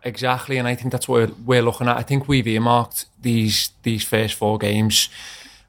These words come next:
as something that gets us off the ground and moving quickly. And I think,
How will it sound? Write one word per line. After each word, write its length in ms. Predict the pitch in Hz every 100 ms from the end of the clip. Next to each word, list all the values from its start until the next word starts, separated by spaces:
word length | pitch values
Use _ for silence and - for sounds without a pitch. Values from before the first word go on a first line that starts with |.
| _
as 240 | 110 107 -
something 320 | - - 110 113
that 120 | 104
gets 240 | 110 104
us 80 | 110
off 140 | 107 -
the 60 |
ground 360 | 107 104 107 107
and 100 | 107
moving 280 | 107 104 104
quickly. 360 | - 104 117
And 100 | 117
I 60 | 117
think, 340 | 127 127 127